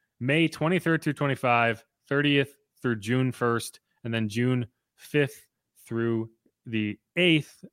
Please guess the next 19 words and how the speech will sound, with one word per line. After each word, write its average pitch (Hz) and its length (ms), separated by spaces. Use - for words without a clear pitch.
They're 120 160
all 123 300
voluntary. 135 1080
You 117 80
can't 139 260
do 131 140
any 110 160
contact 151 760
work, 110 340
but 117 60
you 113 100
can 170 360
run 131 260
eleven 117 340
on 113 80
eleven 104 320
drills. 90 440
So, 90 440
woohoo. 302 440